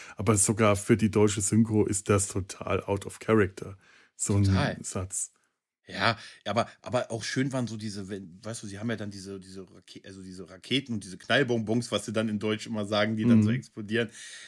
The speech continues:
Speaker 2: Du hörst ja richtig, das hört sich an wie Silvesterraketen. Das ist mir gestern wieder so <laughs> aufgefallen, wenn du sie so, das hört sich wirklich an wie so eine re-,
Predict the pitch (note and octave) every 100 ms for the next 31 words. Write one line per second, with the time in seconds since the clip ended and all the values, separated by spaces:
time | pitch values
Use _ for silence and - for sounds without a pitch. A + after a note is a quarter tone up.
0 | - A#2 A2+ - - B2 A2+ - - A2+
1 | A#2 A2 G#2+ G#2+ D3+ A#2 G2 - - F#2
2 | F#2+ F#2 F#2 A2+ A#2 G#2 A2+ A#2+ B2+ A2
3 | A2 G#2+ A2 G#2+ B2+ A#2+ - A2 A2 G#2+
4 | A2 A2+ - - - - - - - -
5 | - - - - - E3+ D3+ D#3+ - -
6 | F3+ F3 F3 F3 E3 D3+ D#3